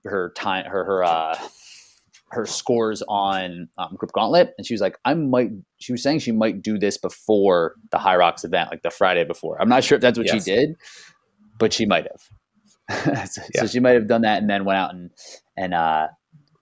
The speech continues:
Speaker 1: smoked the High Rocks.
Speaker 2: I do know that, uh, Lauren and Rachel were considering doing, as we had, had, had hoped, that they were gonna do a side-by-side.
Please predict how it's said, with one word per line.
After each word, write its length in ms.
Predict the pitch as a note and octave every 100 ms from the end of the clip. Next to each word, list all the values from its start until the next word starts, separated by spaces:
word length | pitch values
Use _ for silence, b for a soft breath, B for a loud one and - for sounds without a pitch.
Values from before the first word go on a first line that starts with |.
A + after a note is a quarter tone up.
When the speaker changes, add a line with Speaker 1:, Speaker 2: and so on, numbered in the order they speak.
| - - _
Speaker 1:
smoked 320 | - A#2+ G#2 -
the 60 |
High 140 | F2 D#2
Rocks. 540 | - - - - - - -
Speaker 2:
I 120 | A#2
do 360 | G2 - G2 G#2
know 360 | F#2+ F2+ F2+ F#2
that, 440 | E2 D#2+ - - -
uh, 260 | - D2+ D2
Lauren 640 | D#2 F2 F2+ F2 E2+ E2+ -
and 480 | - D#2+ D#2+ D#2 D2+ -
Rachel 640 | E2 E2+ E2 E2 D2 -
were 360 | D#2+ F2 E2+ -
considering 720 | - D#2 - G#2+ G2+ F2 E2
doing, 300 | D#2 E2 D#2+
as 180 | D#2+ D#2+
we 140 | E2
had, 220 | D#2+ D2+ -
had, 240 | D#2+ D#2
had 260 | D#2+ D2+ D#2+
hoped, 420 | - G2+ E2 -
that 120 | -
they 100 | E2
were 140 | E2 E2+
gonna 140 | E2
do 100 | E2 D#2+
a 40 |
side-by-side. 800 | - E2+ D#2+ C#2 - B1+ A#1